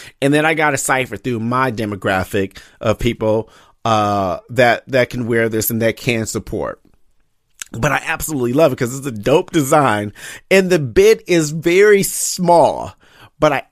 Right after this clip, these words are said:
absolutely love the, uh, you know, one of the things as a comedian or artist is when you do bits for, for merchandise, you have to always do those bits. I remember I was selling a shirt. I don't even remember what the shirt was,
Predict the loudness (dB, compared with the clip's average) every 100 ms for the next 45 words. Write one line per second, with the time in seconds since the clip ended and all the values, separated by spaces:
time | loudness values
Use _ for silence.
0 | -6 -4 -2 -4 -4 -2 -2 -2 -2 0
1 | 2 4 6 4 0 -12 -4 -2 2 2
2 | 0 -2 -2 -4 -10 _ _ _ _ -2
3 | 4 4 4 2 2 -2 -2 0 0 -2
4 | -4 -2 -2 -2 -2 -2 -8 _ _ -6
5 | 0 0 2 2 2 -2 -2 -2 -2 -4
6 | -10 -18 _ _ -4 0 2 0 0 -2
7 | -2 -4 2 2 2 -4 -10 -12 _ _
8 | -4 -2 -4 _ -2 0 0 -2 -4 -8
9 | -6 -8 -8 -8 -6 -4 -6 -8 -2 0
10 | 2 2 0 0 0 2 0 0 -2 -4
11 | 0 0 0 -6 -4 -2 0 2 2 2
12 | 0 0 0 -2 2 4 4 0 -4 -2
13 | -2 -4 -6 -6 -8 -6 -4 -4 -4 -6